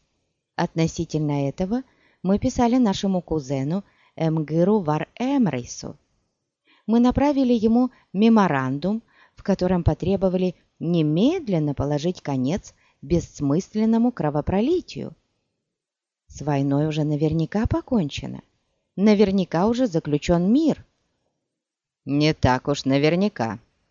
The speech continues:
холодно ответил Геральт. «За Яругой буйствует меч и огонь, льётся кровь. Нет никаких признаков того, что война идёт к завершению.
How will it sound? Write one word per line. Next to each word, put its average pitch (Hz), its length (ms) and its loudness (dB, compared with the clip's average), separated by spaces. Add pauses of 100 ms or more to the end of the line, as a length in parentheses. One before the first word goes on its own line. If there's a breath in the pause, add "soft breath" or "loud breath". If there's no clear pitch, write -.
холодно 185 640 -2
ответил 147 500 -6
Геральт. 117 580 -12 (540)
«За 123 220 0
Яругой 147 680 2 (480)
буйствует 165 720 2
меч 135 320 0
и 147 40 4
огонь, 139 460 4 (200)
льётся 131 500 -2
кровь. 151 440 0 (920)
Нет 139 560 0
никаких 143 640 0
признаков 127 560 -2
того, 123 340 0 (280)
что - 240 0
война 127 400 0
идёт 127 240 0
к 123 60 -12
завершению. 135 840 0